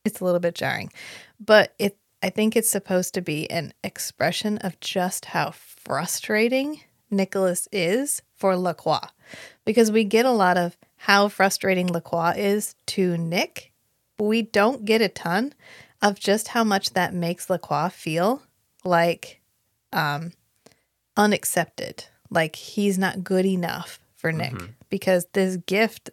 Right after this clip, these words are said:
Speaker 1: th-, what he considers a gift that he gave Nick, Nick won't stop trying to give it back. And he actually tells him,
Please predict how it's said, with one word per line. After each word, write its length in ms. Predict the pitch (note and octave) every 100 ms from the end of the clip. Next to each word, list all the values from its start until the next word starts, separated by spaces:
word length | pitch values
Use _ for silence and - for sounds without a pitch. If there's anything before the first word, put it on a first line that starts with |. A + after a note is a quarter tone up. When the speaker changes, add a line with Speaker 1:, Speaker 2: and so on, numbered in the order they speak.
| -
Speaker 1:
th-, 160 | F#3
what 160 | F#3+ F3+
he 140 | G#3
considers 520 | C#4 C4 F#3+ E3+ D#3
a 40 | E3+
gift 460 | - A3 E3 -
that 100 | -
he 140 | F3+ F3+
gave 340 | F3 F#3 F#3
Nick, 320 | F3 F#3+ A#3 - - - - - _ _
Nick 260 | G#3 A3+ A3+
won't 380 | G3 G3 G#3 -
stop 340 | - E3+ -
trying 320 | - D#3+ E3+
to 100 | E3+
give 200 | F3+ E3+ E3+
it 160 | -
back. 500 | - C3 - - - _ _ _ _ -
And 420 | G#3 F#3+ F#3 F#3 _ -
he 160 | F#3+ A#3
actually 320 | A3+ - A3
tells 340 | - F#3 F#3+
him, 280 | F#3+ D#3 F#3